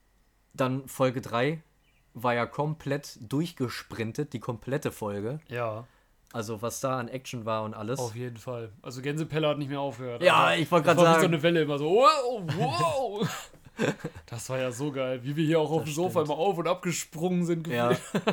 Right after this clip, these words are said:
Speaker 2: <laughs>
Speaker 1: Also alle, die Star Wars fühlen wie, äh, ihr eigenes Herz.
Speaker 2: Ja.
Speaker 1: Geisteskrank, wirklich.
Speaker 2: Ja.
Speaker 1: Folge drei ist der absolute Knaller.
Speaker 2: Ja.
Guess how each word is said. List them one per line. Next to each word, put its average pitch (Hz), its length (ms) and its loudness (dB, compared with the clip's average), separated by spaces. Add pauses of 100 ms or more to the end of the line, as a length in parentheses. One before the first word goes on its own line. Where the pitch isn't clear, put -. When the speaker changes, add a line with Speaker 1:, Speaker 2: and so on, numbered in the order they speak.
Speaker 2:
<laughs> - 300 0
Speaker 1:
Also 135 180 4
alle, 165 220 4
die 147 100 -2
Star 151 300 2
Wars 143 160 2
fühlen 160 480 0
wie, 147 240 2
äh, 139 480 2
ihr 135 100 -4
eigenes 135 400 -2
Herz. 131 480 0 (380)
Speaker 2:
Ja. 123 180 -4 (600)
Speaker 1:
Geisteskrank, 117 680 -2
wirklich. 117 280 -4
Speaker 2:
Ja. - 60 -18
Speaker 1:
Folge 120 220 0
drei 123 220 -2
ist - 100 -4
der 135 80 -2
absolute 123 380 -6
Knaller. 127 500 -4 (220)
Speaker 2:
Ja. 127 160 -4